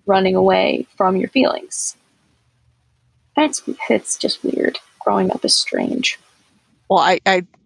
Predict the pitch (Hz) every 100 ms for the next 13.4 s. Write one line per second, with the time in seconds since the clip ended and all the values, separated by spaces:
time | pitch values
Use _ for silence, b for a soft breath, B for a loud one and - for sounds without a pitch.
0 | _ - 185 175 165 185 - 196 175 165
1 | - 160 160 160 151 175 160 156 156 151
2 | - 160 - 170 202 190 180 170 143 165
3 | 151 - 151 151 _ _ - - 151 170
4 | 170 151 160 175 - _ _ 156 160 156
5 | - - - 170 156 156 160 156 160 165
6 | - - 165 180 160 92 151 151 147 147
7 | - 147 - - 156 170 156 151 160 156
8 | 165 - 185 196 202 214 B B B B
9 | B B _ _ - 151 - - _ _
10 | _ _ _ _ _ _ _ _ 175 185
11 | 175 170 - - 202 - 190 180 170 170
12 | 170 - - - - 180 165 160 160 151
13 | 151 - -